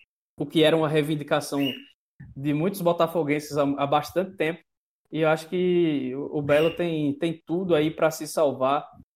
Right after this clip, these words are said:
se não na próxima rodada, na última rodada eu i-, imagino que o time entra com,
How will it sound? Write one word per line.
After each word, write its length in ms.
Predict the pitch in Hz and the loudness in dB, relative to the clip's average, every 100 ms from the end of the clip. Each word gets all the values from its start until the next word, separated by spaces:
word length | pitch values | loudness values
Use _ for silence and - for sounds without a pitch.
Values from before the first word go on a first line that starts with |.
| _ _ | _ _
se 320 | - - 180 165 | -14 -6 0 2
não 240 | 156 190 | 2 2
na 120 | 180 | 0
próxima 400 | 180 156 156 170 | 2 -2 0 -4
rodada, 600 | 175 170 143 151 170 156 156 | 0 4 4 6 4 0 0
na 180 | 156 | 4
última 300 | 143 147 165 | 4 2 -4
rodada 360 | 160 156 135 143 | -2 2 2 2
eu 140 | 143 | 2
i-, 160 | 139 139 | 2 0
imagino 540 | 160 170 156 135 147 151 | -2 2 2 0 -6 -6
que 120 | 156 | -8
o 40 | |
time 320 | 156 156 143 | -6 -4 -2
entra 320 | 143 156 147 - _ _ _ _ - | -4 -4 -8 -8 _ _ _ _ -10
com, 320 | 147 139 | -4 -4